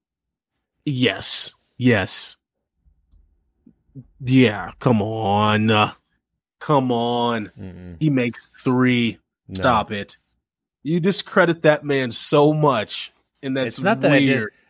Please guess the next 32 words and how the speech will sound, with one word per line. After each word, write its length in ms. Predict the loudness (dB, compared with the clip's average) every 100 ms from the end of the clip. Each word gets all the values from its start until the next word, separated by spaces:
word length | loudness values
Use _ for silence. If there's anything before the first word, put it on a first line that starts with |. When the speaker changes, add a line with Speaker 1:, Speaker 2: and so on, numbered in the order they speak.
| _
Speaker 2:
it's 200 | -10 -4
not 200 | -2 0
that 100 | 2
I'm 200 | 2 2
Speaker 1:
<laughs> 120 | -4
Speaker 2:
discrediting 960 | -2 0 -2 -4 -16 -8 -6 -6 -10 -16
him. 280 | -14 -14 -14 _ _ _ _ -10 -6
It's 160 | -4 0
that 280 | 2 2 0 -6 _ _ _ _
Speaker 1:
<laughs> 420 | _ _ _ _
Speaker 2:
it's 300 | -2 0 -6 -4
a 140 | -4
team 520 | -2 -2 0 0 0
game 460 | 0 0 0 -2 -6 -8
that 100 | -4
we 120 | -2
don't 180 | -2 -2
talk 220 | -2 0
about 200 | -2 -2
enough 320 | -2 -4 -4
because 280 | -4 -4 -4
you, 60 | -8 -14 _ _ _ 0
Joe 160 | 2
Montana 400 | 4 2 2 2
has 120 | 0
five 260 | 0 0 0
Super 240 | -2 -10
Bowls. 380 | -6 -4 -4 -6 _ _ _ _ _ _ _ _ _ _ _
Speaker 1:
<laughs> 80 | -8 -8 -20 _ _ _ _ _ _ _ _ _ _ -2
Speaker 2:
Joe 120 | 2
Montana 420 | 2 2 2 2
had 360 | 2 2 2